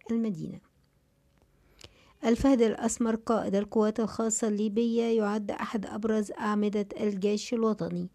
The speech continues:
الذين أخذوا على عاتقهم تحرير ليبيا من إرهابيين قطر وتركيا.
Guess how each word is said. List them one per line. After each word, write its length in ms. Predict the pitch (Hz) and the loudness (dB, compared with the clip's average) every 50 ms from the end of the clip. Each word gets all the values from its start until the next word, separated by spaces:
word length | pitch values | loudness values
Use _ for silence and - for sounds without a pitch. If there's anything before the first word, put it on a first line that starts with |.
| _ _ - - - _ _ 269 | _ _ -20 -20 -20 _ _ -2
الذين 440 | 220 220 214 208 196 214 202 190 185 | 2 2 2 2 2 0 0 0 0
أخذوا 460 | - - 196 - 226 208 196 208 196 | -2 -4 -2 -2 0 0 2 2 2
على 200 | 196 202 208 214 | 2 2 2 2
عاتقهم 680 | 208 202 196 196 190 196 214 214 - 214 214 220 233 | 2 2 0 0 -2 -2 -6 -4 0 0 2 2 0
تحرير 520 | 226 - 247 214 - - 233 220 214 190 190 | -2 -2 -4 -4 -2 -2 0 2 2 2 2
ليبيا 380 | 196 202 208 202 220 214 208 | 2 2 2 2 2 0 2
من 220 | 208 208 202 214 - | 2 0 0 -2 -4
إرهابيين 760 | - - 214 220 220 208 185 175 190 190 190 202 202 196 196 | -4 -2 0 2 2 2 0 0 -2 0 0 0 0 0 -2
قطر 400 | 196 - 208 196 - 208 196 196 | -4 -4 -6 -4 -2 -2 -2 0
وتركيا. 680 | 202 214 214 - 262 240 - - - 165 143 - 156 | 0 -2 -2 -2 -6 -8 -6 -6 -6 -6 -6 -6 -10